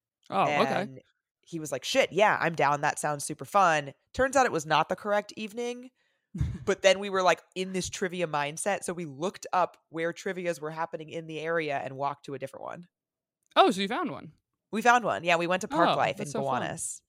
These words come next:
Speaker 1: Oh, okay.
Speaker 2: Which I've been to, I've had done trivia there before, and it's just a generally a great bar. They have really good tacos. Um, and, like, a whole outdoor space. It's very cool. And so, yeah, so we just, like, immediately paid the check. We're like, "Uh,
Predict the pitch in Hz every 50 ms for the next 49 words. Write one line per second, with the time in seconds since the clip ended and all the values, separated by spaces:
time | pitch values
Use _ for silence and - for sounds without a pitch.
0 | _ _ _ _ _ _ _ _ _ _ _ _ _ _ - 240 311 349 - -
1 | 208 - - 160 165 233 277 _ _ _ _ _ _ _ _ _ _ _ _ 170
2 | 180 175 175 - - 180 170 202 196 208 - 175 180 175 190 180 175 156 185 190
3 | 190 185 208 180 180 170 165 160 151 147 - - 156 151 147 147 147 147 143 139
4 | - - - 151 - 160 135 131 147 147 151 147 143 139 139 131 - 135 135 131
5 | - 127 131 131 135 135 127 135 139 139 139 131 - 147 117 127 - 123 113 110
6 | 131 131 - - - _ _ _ _ _ _ _ _ _ - 156 160 160 156 151
7 | 147 147 143 143 135 131 127 127 117 - - _ _ - - _ _ _ _ _
8 | _ - 160 151 151 143 - 151 135 156 147 - 135 139 147 139 - 143 135 135
9 | 131 127 127 123 - _ _ _ _ _ _ _ _ _ _ _ _ _ - -
10 | - 135 120 113 120 123 - - - - - _ _ _ _ _ - - 147 139
11 | 135 - - 127 110 95 95 - - - _ _ _ _ _ _ _ _ - 143
12 | 143 143 143 139 - 196 233 233 165 - - 165 175 175 175 170 - - 160 -
13 | 196 - - _ _ _ 202 208 190 190 202 208 220 - 214 208 - 233 190 185
14 | - 170 - 202 180 180 180 - - - 180 190 180 170 175 - - 226